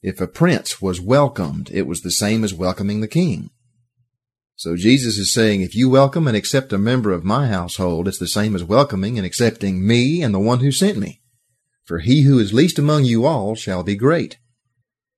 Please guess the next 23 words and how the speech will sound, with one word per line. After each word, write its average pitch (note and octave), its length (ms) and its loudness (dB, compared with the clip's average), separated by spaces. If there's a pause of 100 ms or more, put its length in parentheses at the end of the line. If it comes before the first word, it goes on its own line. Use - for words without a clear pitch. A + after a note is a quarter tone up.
(120)
And G2 180 -2
then G2+ 200 2
later, A2+ 340 4
Jesus A#2 480 2
will G2+ 80 -4
show G#2 280 0
them A2 180 -2
who's F#2+ 280 -2
least A2+ 300 0
among F#2+ 300 -2
them F2+ 160 -4
all G2 260 -4
when E2+ 120 -8
he A2 160 0
gets A2 260 -4
down F#2+ 260 -6
on F2 140 -8
his E2+ 100 -10
hands F#2+ 300 -4
and F2 160 -6
knees G2 500 -4
and F2 260 -10
personally - 760 -8